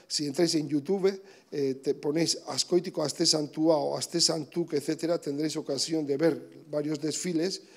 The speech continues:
grabados de Azcoitia, y uno en particular, que es un desfile grabado por el gran músico Nemesio Otaño en mil novecientos treinta y dos. Veréis que las cosas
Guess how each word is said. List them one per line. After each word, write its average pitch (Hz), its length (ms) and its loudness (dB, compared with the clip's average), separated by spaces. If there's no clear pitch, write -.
grabados 151 680 -2
de 143 80 -8
Azcoitia, 160 540 -2
y 214 100 6
uno 254 280 4
en 202 80 0
particular, - 720 0
que 170 100 -2
es 160 100 0
un 165 80 2
desfile 151 420 0
grabado 147 460 -4
por 143 300 -6
el 135 140 -8
gran 165 300 2
músico 156 400 -4
Nemesio 139 480 -2
Otaño 147 400 -2
en 135 180 -8
mil 175 180 0
novecientos 143 680 -4
treinta 135 420 -10
y 127 80 -12
dos. 127 220 -16
Veréis 151 420 0
que 143 100 -8
las 143 160 -6
cosas 147 380 -4